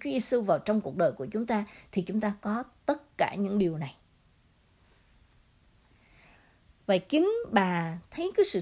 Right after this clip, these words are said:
trở ngại, thì chúng ta thấy dễ lắm, chúng ta cũng rơi trong cái sự trở ngại giống như người đàn bà Samari. Và ông Nicodem cũng vậy, khi ông đến với Chúa, Chúa nói về sự tái sanh thì ông nói: "Tôi già rồi, làm sao tôi trở vào lòng mẹ để tôi được sinh lại?"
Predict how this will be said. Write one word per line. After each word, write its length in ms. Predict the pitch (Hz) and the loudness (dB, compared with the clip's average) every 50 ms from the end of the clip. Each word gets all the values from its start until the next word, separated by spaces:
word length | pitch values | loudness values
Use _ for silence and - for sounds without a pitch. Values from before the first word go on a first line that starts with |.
| 175 - | -2 0
trở 160 | 180 180 233 | 0 0 2
ngại, 220 | 277 247 170 160 185 | 0 0 -2 -2 -4
thì 100 | 214 - | -4 -6
chúng 160 | 254 294 370 | -6 -4 -2
ta 120 | 320 277 | -2 -2
thấy 240 | 269 311 302 330 381 403 392 294 202 | -2 -4 -4 -2 -2 -2 -2 0 0
dễ 140 | 190 196 | 0 0
lắm, 180 | 233 269 285 359 - | 0 -2 -4 -6 -8
chúng 140 | 302 302 311 | -10 -8 -6
ta 160 | 269 247 233 - | -6 -6 -6 -8
cũng 420 | - - 147 185 233 294 359 370 302 - | -6 -6 -4 -4 -6 -8 -8 -12 -6 -4
rơi 200 | 254 233 240 226 - | -2 -2 -2 -4 -6
trong 180 | - 240 240 | -6 -6 -6
cái 160 | 247 - 294 285 | -6 -8 -8 -8
sự 260 | - - - - 208 - | -8 -6 -6 -8 -8 -6
trở 140 | - 151 170 | -4 -2 -2
ngại 320 | 208 226 170 143 - - 156 | -2 -4 -4 -8 -10 -10 -6
giống 380 | 180 190 196 220 269 330 339 269 | 0 0 0 0 0 -4 -6 -4
như 320 | 220 220 214 208 208 208 233 - _ _ _ _ _ _ _ _ _ _ _ _ _ _ _ _ _ - | -2 0 2 0 0 -2 -4 -8 _ _ _ _ _ _ _ _ _ _ _ _ _ _ _ _ _ -4
người 120 | 175 175 | -2 -2
đàn 160 | 160 160 160 165 | -2 -2 -2 -4
bà 140 | 156 143 | -4 -4
Samari. 600 | 139 - - 208 190 185 185 175 180 185 180 175 - - - - - - - - _ _ - | -4 -4 -2 0 0 0 2 2 2 0 0 -2 -6 -10 -18 -20 -20 -20 -20 -20 _ _ 2
Và 180 | 196 185 170 | 2 2 2
ông 360 | 160 - - 220 240 240 240 233 | 2 2 2 4 4 4 4 2
Nicodem 480 | 247 220 233 247 220 233 226 220 202 | 2 2 2 2 4 4 4 2 2
cũng 160 | - 208 233 | 0 0 0
vậy, 260 | 226 185 147 139 147 190 | 2 2 0 0 -2 -8
khi 300 | - - 247 247 247 226 - - _ _ _ _ _ _ - _ | -4 -2 0 0 0 -2 -6 -12 _ _ _ _ _ _ -2 _
ông 180 | 220 233 233 | 2 4 6
đến 180 | 226 247 277 330 | 6 6 4 2
với 120 | 311 - - | -4 -4 -2
Chúa, 280 | 262 262 294 320 370 359 - | 0 0 0 0 -2 -6 -4
Chúa 140 | - 285 294 | -2 -2 0
nói 240 | 277 269 262 302 339 | 0 0 0 -2 0
về 120 | 247 190 | -2 -2
sự 200 | - - - 160 | -2 -2 -6 -8
tái 280 | 202 - 247 285 359 359 | -4 -4 -2 -2 -2 -4
sanh 240 | - - 285 262 262 | -4 -2 -2 -2 -2
thì 100 | - 233 | -2 -2
ông 140 | - 240 262 | -2 -2 -2
nói: 160 | 285 302 339 - - - - - _ - | -4 -4 -6 -8 -12 -20 -20 -20 _ -6
"Tôi 140 | 247 262 220 | -4 -4 -2
già 340 | 180 175 175 180 190 208 | -2 -2 0 0 0 2
rồi, 220 | 202 202 202 202 202 | 2 4 4 4 2
làm 160 | 202 196 202 | 2 -2 -2
sao 200 | - - 240 262 254 | -4 -4 -6 -4 -4
tôi 120 | 269 254 - | -6 -8 -4
trở 220 | - 202 180 220 277 | -2 0 0 0 2
vào 140 | 269 226 208 | 2 2 2
lòng 260 | 196 190 185 180 175 | 2 0 -2 -2 -4
mẹ 240 | 175 170 170 185 190 | -4 -4 -4 -4 -4
để 120 | 196 254 | -4 -4
tôi 180 | - 247 247 220 | -2 -4 -4 -2
được 160 | 202 175 - | -2 -2 -2
sinh 240 | - - 226 220 208 | -2 -2 0 -2 -2
lại?" 200 | - - - | -4 -8 -14